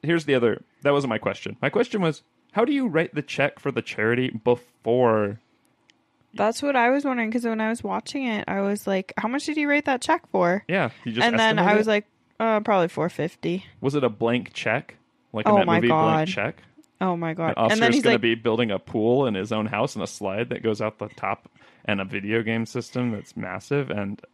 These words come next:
Speaker 1: become friends with Sinbad or someone.
Speaker 2: <laughs>
Speaker 1: Tone Loc. <laughs>
Speaker 2: And he's like, "Don't cash it till Friday."
Speaker 1: Yeah.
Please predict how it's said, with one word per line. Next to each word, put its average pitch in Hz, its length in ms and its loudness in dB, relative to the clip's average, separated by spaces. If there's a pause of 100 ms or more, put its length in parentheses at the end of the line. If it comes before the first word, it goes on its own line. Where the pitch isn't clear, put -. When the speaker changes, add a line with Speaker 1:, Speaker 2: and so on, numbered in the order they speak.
(140)
Speaker 1:
become 110 280 -6
friends 107 280 -4
with 101 220 -6 (220)
Sinbad 139 640 -6 (100)
or 139 80 -8
someone. 143 440 -8 (260)
Speaker 2:
<laughs> 294 120 -2 (1000)
Speaker 1:
Tone 120 260 -2
Loc. 120 420 0
<laughs> - 40 -18 (280)
Speaker 2:
And 226 120 2
he's 254 180 6
like, 226 220 2 (100)
"Don't 196 320 2
cash 185 280 -4
it - 140 -4
till 185 160 -2
Friday." 170 580 -2 (340)
Speaker 1:
Yeah. 101 300 0